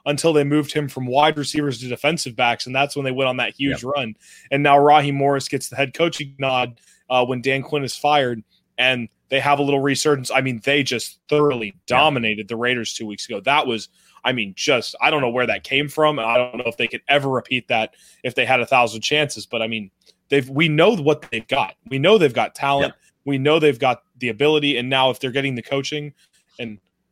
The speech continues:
Speaker 1: real quick, how long until Raheem Morris do you think gets another, uh, another offer for head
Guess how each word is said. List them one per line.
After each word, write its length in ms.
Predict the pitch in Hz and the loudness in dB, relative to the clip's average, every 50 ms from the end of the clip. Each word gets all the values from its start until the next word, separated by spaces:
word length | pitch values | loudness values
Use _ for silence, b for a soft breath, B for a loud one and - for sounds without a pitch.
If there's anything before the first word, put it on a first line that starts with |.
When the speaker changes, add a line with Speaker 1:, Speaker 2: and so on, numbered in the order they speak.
| _ _ | _ _
Speaker 1:
real 200 | - 127 202 294 | -4 0 2 2
quick, 280 | 294 - - 262 269 - | 2 0 0 0 0 0
how 200 | - - 139 170 | 0 2 4 4
long 240 | 208 254 262 294 302 | 6 6 6 4 2
until 200 | 285 - 269 214 | 0 0 2 2
Raheem 300 | 160 160 160 160 165 151 | 4 4 4 4 2 0
Morris 300 | 143 143 147 143 135 - | 2 2 2 2 0 0
do 80 | - | -4
you 80 | 131 117 | -4 -4
think 180 | - 135 123 - | -4 -6 -4 -4
gets 220 | 131 127 - - | -4 -4 -4 -4
another, 340 | 131 131 123 120 123 120 120 | -4 -4 -4 -4 -2 -2 -2
uh, 180 | 117 113 110 107 - _ _ _ _ _ _ _ _ _ _ _ _ _ _ | -2 -2 -4 -6 -10 _ _ _ _ _ _ _ _ _ _ _ _ _ _
another 300 | 123 135 139 135 131 123 | 0 2 4 4 4 6
offer 280 | 127 143 143 - 120 107 - | 4 4 2 0 -6 -10 -8
for 140 | - 127 123 | -8 -6 -6
head 140 | 123 123 | -6 -6